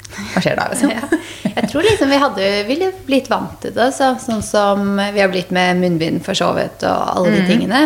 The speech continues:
Speaker 2: Men, eh, det er jo veldig rart når vi overhodet ikke er vant til det. Men jeg også en gang når jeg reiste i Asia, lurer på om det var Vietnam eller noe på
Speaker 1: Mhm.
Speaker 2: grensa mellom noen av de landene der, eh, så plutselig skulle de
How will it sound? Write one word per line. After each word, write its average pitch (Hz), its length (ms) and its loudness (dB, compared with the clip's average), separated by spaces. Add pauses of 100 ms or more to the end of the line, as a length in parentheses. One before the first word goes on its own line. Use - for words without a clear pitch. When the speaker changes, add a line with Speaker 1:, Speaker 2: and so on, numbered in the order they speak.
Speaker 2:
Men, 214 440 2
eh, 208 240 2
det 208 40 -4
er 208 120 2
jo 196 120 2
veldig 185 300 -2
rart - 420 -4
når 196 140 0
vi 185 160 -2
overhodet 185 540 -4
ikke - 80 -8
er 180 100 2
vant 170 240 -4
til - 80 -2
det. 240 80 0
Men 247 120 2
jeg 202 120 2
også 202 160 -4
en 254 80 0
gang 233 160 0
når 208 120 -2
jeg - 20 0
reiste 196 340 -4
i 190 40 0
Asia, - 480 -2 (440)
lurer 220 160 -4
på - 80 -6
om 180 100 0
det 180 100 0
var 180 140 2
Vietnam 175 600 0
eller 190 120 -2
noe 190 100 2
på 202 120 -2
Speaker 1:
Mhm. 202 80 2
Speaker 2:
grensa 185 460 2
mellom 175 380 0
noen 175 180 0
av 180 100 2
de 175 140 2
landene 170 360 0
der, 240 240 0 (540)
eh, 214 420 0
så 262 160 -4
plutselig 214 640 -6
skulle 196 220 -4
de 185 400 2